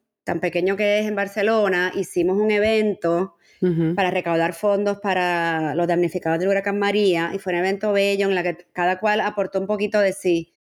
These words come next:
Speaker 1: Este, de hecho, Álvaro, que es diseñador gráfico, nos hizo el flyer del evento. Yo ayudé trayendo un D J. Eh, un grupo de muchachas que eran estudiantes de música formaron un grupo de bomba y plena, de música au-, autóctona.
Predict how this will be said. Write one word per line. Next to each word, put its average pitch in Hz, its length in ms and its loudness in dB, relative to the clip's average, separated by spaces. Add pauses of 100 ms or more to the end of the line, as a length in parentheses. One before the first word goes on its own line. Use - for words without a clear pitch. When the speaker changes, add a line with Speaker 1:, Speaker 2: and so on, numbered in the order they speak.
Speaker 1:
Este, 180 420 -2
de 190 80 0
hecho, 196 200 -4
Álvaro, 220 640 0 (220)
que 202 120 0
es 190 60 -2
diseñador 202 420 0
gráfico, 202 640 0 (320)
nos 190 160 0
hizo 185 200 -2
el 202 80 -4
flyer 196 460 0
del 185 140 -2
evento. 180 600 0
Yo 170 180 -2
ayudé 202 420 2
trayendo 196 340 -2
un 202 100 -2
D 196 100 0
J. 170 600 0 (360)
Eh, 165 440 0
un 180 140 0
grupo 196 280 -2
de 208 120 2
muchachas 208 480 -2
que - 80 -8
eran 190 120 0
estudiantes 202 380 -2
de 196 120 0
música 196 600 0 (160)
formaron 180 300 -2
un 190 80 2
grupo 196 240 0
de 196 80 4
bomba 185 260 0
y 202 60 0
plena, 185 400 0
de 180 80 0
música 175 300 0
au-, 185 120 -2
autóctona. 180 760 0